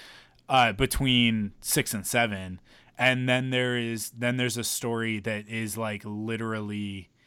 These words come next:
well, I should say the story that takes place, it takes place, like, immediately after six. Um, it's sort of in that Shattered Empire era. And then there's the D L C, which is, like, the, the,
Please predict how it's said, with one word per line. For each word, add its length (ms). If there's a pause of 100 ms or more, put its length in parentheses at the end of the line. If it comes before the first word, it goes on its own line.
(760)
well, 140
I 60
should 180
say 280 (140)
the 400
story 300
that 100
takes 200
place, 400
it 120
takes 200
place, 220
like, 120
immediately 580
after 300
six. 560 (560)
Um, 540
it's 160
sort 220
of 80
in 100
that 160
Shattered 360
Empire 460
era. 400 (1600)
And 280
then 200
there's 180
the 120
D 180
L 120
C, 480 (640)
which 320
is, 120
like, 240
the, 280
the, 240